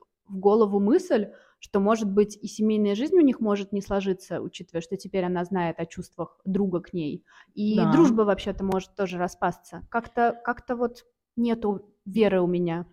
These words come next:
Speaker 2: Я на
Speaker 1: в
Speaker 2: самом
Speaker 1: них.
Speaker 2: деле думаю, что он и с другом со своим после вот этого признания общаться не будет.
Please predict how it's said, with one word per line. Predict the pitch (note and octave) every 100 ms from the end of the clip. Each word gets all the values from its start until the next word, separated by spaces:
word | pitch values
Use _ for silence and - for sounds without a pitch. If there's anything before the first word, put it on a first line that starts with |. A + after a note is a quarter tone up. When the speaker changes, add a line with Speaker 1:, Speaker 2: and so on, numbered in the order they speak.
| -
Speaker 2:
Я | G3
на | A3+
Speaker 1:
в | A#3+
Speaker 2:
самом | C#4 C#4+
Speaker 1:
них. | C4
Speaker 2:
деле | A3+ B3
думаю, | A3 B3 E4
что | D4 - A#3+
он | A#3+ A#3
и | A3+
с | -
другом | F3 F3 A3+ C4 A3+ F3+
со | -
своим | F#3 - F#3 B3 E4+
после | F3+ -
вот | G#3
этого | G3+ F#3+ F3+
признания | F3+ F#3+ E3+ F#3+ C#4+ C#4 A#3+
общаться | - F#3 - G3 G3+ - A3+ G#3+ G#3+
не | G#3 G3+
будет. | F#3 F3+ D3 -